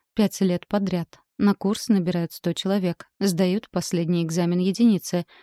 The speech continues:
Но у тебя обязательно получится, я уверен. У моих родителей совсем небольшой доход, они не смогут оплатить мое обучение. Не переживай, мы же артисты. Есть много методов зарабатывать деньги честным трудом.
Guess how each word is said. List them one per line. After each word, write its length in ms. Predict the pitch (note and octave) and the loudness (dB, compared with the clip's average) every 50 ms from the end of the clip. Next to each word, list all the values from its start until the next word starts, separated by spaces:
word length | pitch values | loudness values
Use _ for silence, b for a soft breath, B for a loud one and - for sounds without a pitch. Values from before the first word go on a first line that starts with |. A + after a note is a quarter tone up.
| b b - | b b 0
Но 160 | C#4 C#4+ A#3+ | 4 4 4
у 40 | G3 | 4
тебя 240 | - - E3 F3+ | 2 -2 -2 -2
обязательно 580 | F3 D#3+ E3 D#3+ E3 E3+ E3 - - F#3 F3+ F3 | -2 -4 -4 -4 -2 -4 -4 -4 -2 -2 -2 -2
получится, 560 | - F#3 F3+ F3 F3 - - - - - - | -2 -2 -2 -2 -4 -6 -10 -14 -10 -6 -4
я 180 | F#3 F3+ F3+ G3 | -2 -2 -2 0
уверен. 380 | G3+ A3+ A#3+ A3+ F#3 E3+ E3 - _ _ _ _ _ _ _ _ _ _ _ _ _ _ _ _ _ _ _ | 2 2 2 2 0 -2 -4 -8 _ _ _ _ _ _ _ _ _ _ _ _ _ _ _ _ _ _ _
У 60 | F3+ E3+ | -4 -2
моих 380 | F3 F3 F3 F3 E3+ - - | -2 0 -2 -2 -4 -4 -6
родителей 480 | E3+ F3+ E3 E3+ G#3+ - - G3+ F3 D#3+ | -4 -2 -2 -2 -2 -2 -2 -2 -2 -2
совсем 380 | - - E3 - - F3+ F3 | -6 -10 -12 -6 -4 -2 -2
небольшой 440 | F3+ F#3 E3 G#3+ A3+ - - - A3+ | 0 0 0 -2 -4 -2 0 0 0
доход, 400 | F3 F3+ F3 - - E3+ E3 - | 0 -2 -4 -6 -8 -8 -8 -6
они 200 | E3+ F3 F3+ F#3+ | -4 -2 0 0
не 100 | G3+ A3 | 0 0
смогут 380 | - - C#4 C#4 B3+ G#3 - - | 2 2 4 4 4 2 0 -4
оплатить 440 | E3+ - F3+ F3 - - E3+ - - | -4 -4 -4 -4 -4 -4 -6 -4 -2
мое 260 | F3+ F3 E3+ E3+ E3+ | -2 0 0 -2 -4
обучение. 540 | D#3+ E3+ - - - F3+ E3+ E3+ E3+ F3 - _ _ _ _ _ _ _ _ _ _ _ _ | -6 -6 -6 -4 -2 -2 -2 -2 -2 -4 -8 _ _ _ _ _ _ _ _ _ _ _ _
Не 220 | G#3+ G3+ F3+ E3 | 4 4 4 4
переживай, 580 | - - F3 E3+ F3+ E3+ F#3 F3+ E3 E3+ E3+ E3+ | 2 0 0 0 0 0 0 0 0 0 0 2
мы 160 | G3+ C4+ D#4 | 2 4 4
же 100 | B3 G#3+ | 4 2
артисты. 680 | F#3 F3 E3 - - - E3 D#3+ - - - F3+ F#3+ F#3+ | 0 0 -4 -6 -6 -6 -6 -6 -6 -10 -14 -14 -8 -2
Есть 320 | A#3 B3+ C#4+ C#4+ - - D#4+ | 0 0 0 0 0 0 0
много 280 | E4 F4 D#4 G#3+ F#3+ | 2 4 4 4 4
методов 380 | F#3 F3 E3 - F3+ D#3+ F3 D#3 | 2 0 0 -2 -2 -2 -2 -2
зарабатывать 600 | E3 E3+ F#3 F3+ E3+ E3+ E3+ - - E3 E3+ D#3+ | -2 -2 -2 0 -2 -2 -4 -4 -4 -6 -6 -4
деньги 320 | D3 E3 F3+ G3+ A3 A#3 C#4+ | -2 -2 0 2 2 0 -2
честным 460 | - - F3+ E3 - - E3+ E3+ D#3+ | -2 -2 -4 -4 -2 -2 -2 -4 -4
трудом. 420 | - E3+ F3+ D#3+ F3 F3 F3 F3 | -4 -4 -4 -2 0 -2 -2 -4